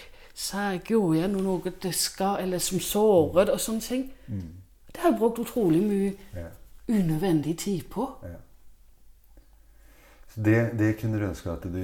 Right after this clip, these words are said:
Speaker 2: ikke hadde gjort.
Speaker 1: Ja.
Speaker 2: Og der, men du er der nå. Du
Speaker 1: Ja, jeg, jeg, før det går jeg søvnløse netter og alt mulig rare ting.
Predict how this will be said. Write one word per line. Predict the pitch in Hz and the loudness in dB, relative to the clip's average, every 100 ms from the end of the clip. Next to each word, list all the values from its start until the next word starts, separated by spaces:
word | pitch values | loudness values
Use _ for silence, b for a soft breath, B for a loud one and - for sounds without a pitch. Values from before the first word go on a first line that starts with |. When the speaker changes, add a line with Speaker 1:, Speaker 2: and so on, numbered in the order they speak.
| 90 87 90 | -6 -6 -8
Speaker 2:
ikke | 92 92 | -8 -8
hadde | 80 80 | -8 -10
gjort. | 76 - | -12 -6
Speaker 1:
Ja. | 294 - - - - - | -6 -6 -12 -20 -20 -12
Speaker 2:
Og | 101 | -6
der, | 95 98 B B B | -4 -6 B B B
men | 117 117 104 113 120 110 | -2 -2 -2 -8 -8 0
du | 98 | 2
er | 101 | 4
der | 131 | 2
nå. | 117 143 - - - - - - | 0 -2 -8 -20 -20 -20 -20 -4
Du | 113 117 | 0 2
Speaker 1:
Ja, | 392 320 | 4 2
jeg, | 294 - 277 269 | 0 -2 -2 2
jeg, | 302 330 - - | 4 4 0 -2
før | 370 | 0
det | 311 | 0
går | 349 | 0
jeg | 320 311 | 0 0
søvnløse | 370 302 165 185 240 | -2 2 2 0 -2
netter | 233 226 131 | -4 -4 -4
og | 165 202 165 | -2 0 0
alt | 214 | 0
mulig | 226 226 151 185 | 0 2 2 0
rare | 190 202 143 - | 2 0 0 -4
ting. | 180 269 285 | -2 0 4